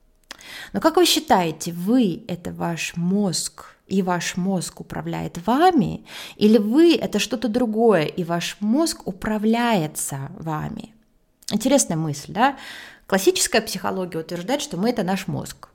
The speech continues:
Это, м, м, психологи подтверждают, а, всеми возможными психическими заболеваниями, да, которые выучить, э, вылечить посредством психотерапии,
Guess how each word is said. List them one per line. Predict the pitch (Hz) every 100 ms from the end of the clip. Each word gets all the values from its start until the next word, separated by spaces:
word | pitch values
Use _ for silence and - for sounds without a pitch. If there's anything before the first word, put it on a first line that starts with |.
| _ _ _
Это, | 233 - - - -
м, | - 175 - -
м, | 92 87
психологи | - 190 226 196
подтверждают, | 175 175 - 175 175 214 247 214 208 -
а, | 175 165 -
всеми | - 196 196
возможными | 170 170 175 180 180 170
психическими | 156 - - 180 - 165 165
заболеваниями, | 175 165 165 254 311 285 262 233
да, | 202
которые | 196 185 185 175
выучить, | 180 190 180 - 170 -
э, | 180 175
вылечить | 196 175 - 170
посредством | 165 165 175 165 - 165
психотерапии, | 151 156 - - 165 165 165 160 156